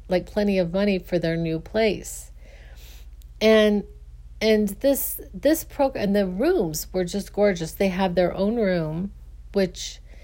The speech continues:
in other women's shel-, if you've ever been into these, these group homes, or, I mean, it's like you don't get your own room.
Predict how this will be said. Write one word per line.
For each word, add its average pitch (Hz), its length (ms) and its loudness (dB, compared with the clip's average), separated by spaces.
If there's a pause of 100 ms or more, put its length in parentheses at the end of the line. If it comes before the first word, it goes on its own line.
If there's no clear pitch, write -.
(320)
in 233 160 4
other 294 340 6
women's 208 480 4
shel-, 190 220 0
if 202 260 0
you've 247 140 -4
ever 302 260 2
been 180 260 2
into 180 380 -2
these, 160 680 -4
these 175 240 -4
group 190 320 -2
homes, 156 400 -4
or, 156 340 -2 (600)
I 202 60 2
mean, 185 440 2 (760)
it's 226 440 -2
like 208 360 4
you 208 140 0
don't 208 220 4
get 190 260 2
your 160 160 0
own 151 180 0
room. 151 600 -4